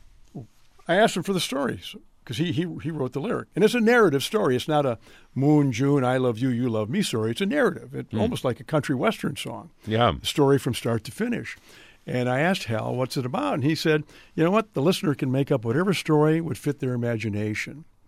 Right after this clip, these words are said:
Speaker 1: And
Speaker 2: Hmm.
Speaker 1: so that's what I did with a lot of these characters. How would I, or how did I perceive these people I met in the industry? And again, sometimes you expand on it a little bit more, that it's not always completely accurate, but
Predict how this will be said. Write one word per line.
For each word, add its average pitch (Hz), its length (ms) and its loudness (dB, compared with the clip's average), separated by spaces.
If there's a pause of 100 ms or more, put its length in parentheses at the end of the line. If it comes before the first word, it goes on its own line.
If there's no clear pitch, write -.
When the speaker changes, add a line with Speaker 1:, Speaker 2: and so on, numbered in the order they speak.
(800)
Speaker 1:
And 120 220 2
Speaker 2:
Hmm. 82 60 -2
Speaker 1:
so 139 300 4 (160)
that's 208 300 4
what 202 100 -2
I 202 160 -2
did 214 200 -4
with 120 140 -4
a 110 40 -4
lot 113 200 -2
of 113 60 -6
these 120 200 -4
characters. 127 840 -6 (220)
How 151 300 0
would 156 180 4
I, 147 540 4 (800)
or 147 160 -4
how 196 180 4
did 175 120 6
I 175 120 8
perceive 123 540 0
these 117 180 -2
people 120 320 2
I 117 80 4
met 117 280 2 (520)
in 113 140 0
the 113 160 4
industry? 113 560 0
And 123 520 -6 (840)
again, 170 320 0
sometimes 185 580 0
you 165 240 0
expand 156 600 2
on 143 220 2
it 160 80 0
a 147 80 -4
little 135 240 0
bit 123 120 -2
more, 120 320 0
that 127 140 0
it's 123 160 -6
not 120 160 0
always 117 280 0
completely 113 500 -4
accurate, 117 440 -8
but - 160 -12